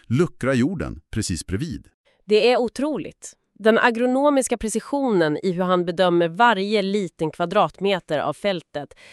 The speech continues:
Speaker 2: leder oss ju också till hans syn på det ideala vädret.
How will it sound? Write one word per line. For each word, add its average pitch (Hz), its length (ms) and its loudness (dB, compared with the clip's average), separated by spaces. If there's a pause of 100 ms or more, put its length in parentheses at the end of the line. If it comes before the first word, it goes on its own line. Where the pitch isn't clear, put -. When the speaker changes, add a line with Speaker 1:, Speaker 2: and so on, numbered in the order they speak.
(140)
Speaker 2:
leder 254 360 2
oss 214 120 -2
ju - 80 -2
också 247 360 -2
till 190 120 -2
hans 175 180 0
syn 156 300 -2
på 156 320 -2
det 160 120 -6
ideala 151 480 -2
vädret. - 560 -6